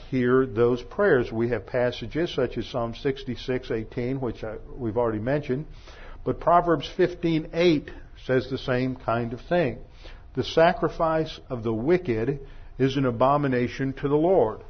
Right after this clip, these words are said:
but the prayer of the upright is his delight." In the parallelism in this verse, there's a contrast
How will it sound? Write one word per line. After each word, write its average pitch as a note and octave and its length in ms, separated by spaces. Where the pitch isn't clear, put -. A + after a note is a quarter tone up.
but C3 200
the C3 80
prayer G3 520
of C#3+ 220
the C3 220
upright C3+ 720
is B2 240
his B2 480
delight." C3 600
In C3 240
the B2 280
parallelism C#3 960
in A#2+ 100
this B2+ 200
verse, B2+ 400
there's B2+ 260
a A#2 60
contrast C3+ 880